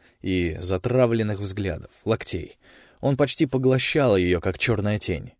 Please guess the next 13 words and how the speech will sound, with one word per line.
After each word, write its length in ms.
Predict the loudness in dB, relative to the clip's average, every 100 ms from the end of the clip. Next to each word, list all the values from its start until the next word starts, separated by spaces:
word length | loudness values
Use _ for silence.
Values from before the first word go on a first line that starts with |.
| _
Кажется, 400 | -4 -2 -2 0
один 220 | 0 0 -2
шаг — 340 | -2 -4 -4
и 260 | -6 -8 -10 _ _ _
обступит 560 | -6 -4 -2 -2 -2
сизый 320 | -4 -2 -2 -2
сумрак. 520 | -2 -4 -8 -14 -20 _ _ _ _ _ -2
Померкнут 560 | 2 2 0 -4 -4
цвета 380 | -2 -2 0 0
и 40 |
звуки, 500 | 0 -2 -4 -8 -14 -16 _
отступит 580 | -8 -6 -4 -4 -4 -8 -12
ад. 320 | -14 -14